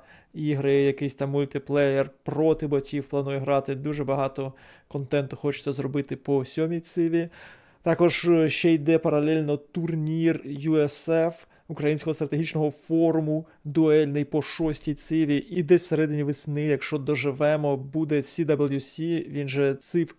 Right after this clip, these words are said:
World Cup, тобто Кубок світу з цивілізації шість. Також я деякі ігри буду з нього кастити,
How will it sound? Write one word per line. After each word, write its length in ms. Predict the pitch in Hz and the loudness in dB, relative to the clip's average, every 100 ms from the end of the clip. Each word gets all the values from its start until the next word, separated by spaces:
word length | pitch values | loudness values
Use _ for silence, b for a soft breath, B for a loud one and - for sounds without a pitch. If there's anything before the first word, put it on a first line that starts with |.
| 139 | -4
World 460 | 151 156 147 131 | 0 0 0 -4
Cup, 280 | - 151 160 160 | -2 2 2 2
тобто 240 | 156 - 143 | -6 -4 -6
Кубок 360 | - 156 147 | -4 -4 -4
світу 280 | - 160 156 | -4 -6 -6
з 60 | - | -6
цивілізації 580 | 147 139 147 143 143 | -6 -2 0 -2 -4
шість. 340 | 131 - 156 147 B B B | -8 -8 -8 -12 B B B
Також 460 | - 151 156 151 - | 0 0 0 -4 -2
я 320 | 143 135 135 131 - 139 - | 2 2 2 -2 -18 -12 0
деякі 380 | 165 156 143 147 | 2 2 0 -6
ігри 400 | - 156 139 139 | -2 -2 0 -2
буду 360 | 135 147 143 | -2 -4 -4
з 100 | 135 | -4
нього 240 | 139 135 135 | -2 -2 -2
кастити, 800 | - 151 156 - - 147 143 | -2 0 0 -4 -4 0 -2